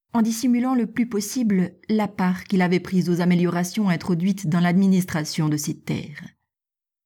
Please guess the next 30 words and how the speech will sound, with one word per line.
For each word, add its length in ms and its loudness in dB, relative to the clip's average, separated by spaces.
Tout 200 -4
en 60 2
l'écoutant 540 0
sans 200 -2
grand 320 0
intérêt, 500 -2
le 180 0
prince 380 -6
achevait 340 0
parfois 400 -4
le 120 0
tableau 340 0
tracé 340 -2
par 220 -4
Pierre, 480 -6
en 160 2
le 140 4
raillant 400 2
un 120 0
peu 280 -2
de 140 0
son 220 0
enthousiasme 600 0
à 80 0
propos 340 -2
des 140 -2
vieilleries 560 2
usées 580 2
et 60 2
ressassées 720 -2